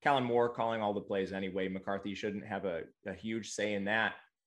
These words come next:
But even if Amari Cooper is back in a limited capacity, I think that's a positive for the offense. You don't have to trot out these guys like Cedric Wilson, who's not gonna play himself, or Noah Brown for quite as many snaps. And even if Amari Cooper is limited,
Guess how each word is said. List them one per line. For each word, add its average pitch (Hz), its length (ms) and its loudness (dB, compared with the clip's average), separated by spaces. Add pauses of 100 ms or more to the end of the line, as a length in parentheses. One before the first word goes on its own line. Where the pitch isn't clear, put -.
(200)
But - 360 -2
even 208 220 4
if 240 120 6
Amari 190 280 6
Cooper 139 360 0
is 107 100 -2
back 104 420 4
in 107 80 -6
a 104 80 0
limited 107 440 -2
capacity, 104 640 0
I 85 160 -2
think 147 140 -4
that's 147 120 2
a 110 60 0
positive 107 500 0
for 101 120 -4
the 87 120 -4
offense. 90 540 -2
You 104 80 -4
don't 104 140 -4
have 101 100 -4
to 110 60 -6
trot 113 320 0
out 107 120 0
these 101 200 -4
guys 101 260 2
like 92 140 -4
Cedric 117 340 0
Wilson, 117 300 0
who's 98 120 -8
not 104 200 -2
gonna 95 200 -4
play 98 120 -4
himself, 95 560 -2
or 87 120 -6
Noah 101 240 0
Brown 101 400 0 (300)
for 107 100 -4
quite 151 360 6
as 139 120 4
many 104 280 -2
snaps. 64 480 -10
And 92 100 -8
even 127 200 0
if 147 100 2
Amari 127 280 2
Cooper 110 360 -2
is 98 100 -6
limited, 104 480 0